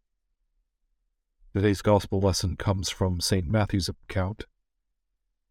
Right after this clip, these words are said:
The passage describes the plotting of the religious leaders against Jesus, and Judas's agreement to betray him for thirty pieces of silver.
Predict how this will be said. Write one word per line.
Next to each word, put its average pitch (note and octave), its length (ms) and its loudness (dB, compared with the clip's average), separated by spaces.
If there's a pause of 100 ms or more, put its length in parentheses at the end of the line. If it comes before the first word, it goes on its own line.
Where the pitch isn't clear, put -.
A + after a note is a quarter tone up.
(160)
The - 80 -20
passage G#2 480 2
describes G#2+ 540 2
the F#2+ 100 -4
plotting G#2 480 4
of E2+ 80 -2
the F#2+ 100 0
religious F#2+ 460 0
leaders G#2 340 0
against - 360 -2
Jesus, F2 680 -2 (160)
and F2+ 140 -6
Judas's F#2+ 720 2
agreement F#2+ 520 0
to - 200 -8
betray G2+ 400 2
him F2+ 200 -2
for E2 120 -4
thirty F#2 240 -2
pieces E2 320 -4
of D#2+ 100 -4
silver. F2+ 480 -4